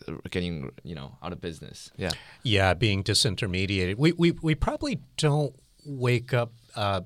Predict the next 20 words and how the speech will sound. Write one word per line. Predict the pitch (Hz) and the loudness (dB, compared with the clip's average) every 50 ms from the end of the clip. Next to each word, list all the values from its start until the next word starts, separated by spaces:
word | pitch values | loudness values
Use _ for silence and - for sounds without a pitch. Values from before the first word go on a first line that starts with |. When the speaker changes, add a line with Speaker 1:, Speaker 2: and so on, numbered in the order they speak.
| - _ | -8 _
Speaker 2:
in | - 147 101 | -6 -4 -4
a | 98 | -4
cold | - - - - 117 104 98 - | -6 -8 -6 -4 -4 -4 -2 0
sweat | - - - - 101 92 92 - - - _ _ _ _ _ _ _ - - | 0 0 0 -2 -2 -2 -2 -2 -4 -8 _ _ _ _ _ _ _ -6 -4
about | 139 120 135 117 113 113 | -2 0 2 0 0 0
being | 127 120 113 113 | 0 -2 0 0
disintermediated, | 110 120 110 - - 123 113 - 131 110 104 110 107 110 117 117 | 0 0 0 0 -2 -2 -2 -2 -2 -2 0 0 0 0 0 0
Speaker 1:
Yeah. | 107 | 0
Speaker 2:
just | 101 123 - - | 0 0 2 4
given | - 131 113 113 98 | 4 4 4 4 2
the | 95 | 2
size | - - - 98 92 95 95 - | 2 2 2 2 2 2 2 0
and | - 98 | 0 2
the | 92 90 | 2 2
scale. | - - - 92 92 90 92 95 90 | 2 2 2 2 2 2 2 2 2
It | 90 | 4
would, | 90 160 - | 2 2 2
Speaker 1:
<laughs> | - 185 165 - - - - | 2 0 0 2 0 -2 0
Speaker 2:
uh, | - - 98 92 90 87 - - - 113 120 - - - - - - | 0 0 0 2 2 2 2 2 2 0 -2 -4 -4 -6 -10 -10 -6
um, | - 107 95 90 98 | -4 -2 -2 -2 -2